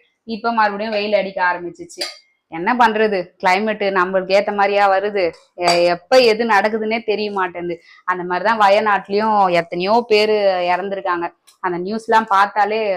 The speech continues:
ரொம்ப கஷ்டமா இருக்குங்க. ஆஹ் இத்தனைக்கும் என்ன ஒரு ஹைலைட்னா, ஆறு பக்கத்துல இருந்தவங்க வீடெல்லாம் அவ்வளவா எதுவும் டேமேஜ் ஆகல. அது தாண்டி இருக்கவங்க வீடு தான் ரொம்ப உள்ள மண் உள்ள புதஞ்சிச்சான். எதுதோ நியூஸ் வருது, நீங்களே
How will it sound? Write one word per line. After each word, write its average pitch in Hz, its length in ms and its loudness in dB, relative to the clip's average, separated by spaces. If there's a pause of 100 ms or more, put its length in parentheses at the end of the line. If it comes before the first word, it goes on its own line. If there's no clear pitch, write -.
(100)
ரொம்ப 180 160 -6 (120)
கஷ்டமா 196 420 -6
இருக்குங்க. 175 340 -10 (540)
ஆஹ் 175 560 -4
இத்தனைக்கும் 202 680 2 (540)
என்ன 220 160 2 (100)
ஒரு 262 120 6 (100)
ஹைலைட்னா, 233 580 4 (240)
ஆறு 247 160 8 (100)
பக்கத்துல 247 380 2
இருந்தவங்க 214 400 0
வீடெல்லாம் 214 400 2 (240)
அவ்வளவா 190 280 4 (100)
எதுவும் 202 260 -4
டேமேஜ் 190 380 0
ஆகல. 170 180 -2 (360)
அது 170 180 4 (100)
தாண்டி 254 420 4
இருக்கவங்க 226 440 2
வீடு 190 160 -6
தான் 247 240 4
ரொம்ப 208 240 0 (120)
உள்ள 214 260 -2
மண் 196 220 -2 (120)
உள்ள 202 240 -2
புதஞ்சிச்சான். 190 600 0 (400)
எதுதோ 190 280 -2 (120)
நியூஸ் 240 280 -4
வருது, 190 280 0
நீங்களே 185 240 0